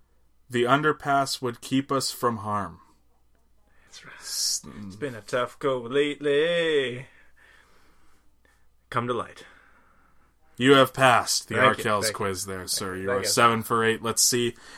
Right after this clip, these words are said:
Speaker 1: Let's see if we can get these other two, 'cause I don't, I don't think these are easy ones
Speaker 2: All right.
Speaker 1: either.
Speaker 2: All right. I'm
Speaker 1: Well
Speaker 2: looking for an A here. You know, I, I need an A. I haven't had an A on a quiz yet,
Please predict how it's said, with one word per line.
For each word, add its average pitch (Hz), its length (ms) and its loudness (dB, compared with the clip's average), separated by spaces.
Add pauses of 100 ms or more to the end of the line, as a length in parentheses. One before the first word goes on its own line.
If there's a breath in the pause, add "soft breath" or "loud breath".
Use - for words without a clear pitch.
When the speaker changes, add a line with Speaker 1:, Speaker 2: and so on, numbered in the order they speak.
Speaker 1:
Let's 196 200 8
see 190 180 8
if 175 140 0
we 165 80 0
can 160 80 -4
get 156 160 4
these 135 160 4
other 123 180 4
two, 113 240 -2
'cause 113 160 0
I 151 80 8
don't, 208 220 6
I 165 100 8
don't 196 240 0
think 185 240 -2
these 156 240 -4
are 120 300 2
easy 131 340 -2
ones 87 460 -8 (120)
Speaker 2:
All 90 100 -6
right. 90 140 -10
Speaker 1:
either. 98 340 -4 (140)
Speaker 2:
All 127 60 -18
right. 98 220 -16
I'm 135 140 0
Speaker 1:
Well 240 80 6
Speaker 2:
looking 240 140 4
for 226 140 12
an 190 80 4
A 175 160 4
here. 101 260 -4
You 101 80 -12
know, 104 200 -4
I, 123 320 -2
I - 20 -2
need 160 160 0
an 156 120 -4
A. 120 140 0
I 95 60 -6
haven't 123 220 -2
had 131 160 0
an 123 80 -4
A 120 80 0
on 107 100 -4
a 107 60 -10
quiz 104 280 -6
yet, 98 180 -12